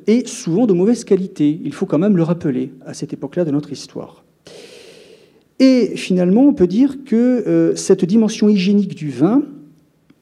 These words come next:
va perdurer, au moins, au moins jusqu'au milieu du vingtième siècle, de manière générale.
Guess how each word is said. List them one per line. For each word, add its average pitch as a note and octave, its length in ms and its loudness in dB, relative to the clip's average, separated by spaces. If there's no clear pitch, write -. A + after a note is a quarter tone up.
va F3 180 2
perdurer, D#3 560 -2
au C4 180 6
moins, A3 520 2
au A3 160 4
moins D#3+ 500 2
jusqu'au F3 580 0
milieu E3 400 0
du E3+ 120 -4
vingtième D3+ 360 -4
siècle, - 440 -16
de C#3 60 -2
manière C#3 280 2
générale. C3 640 -4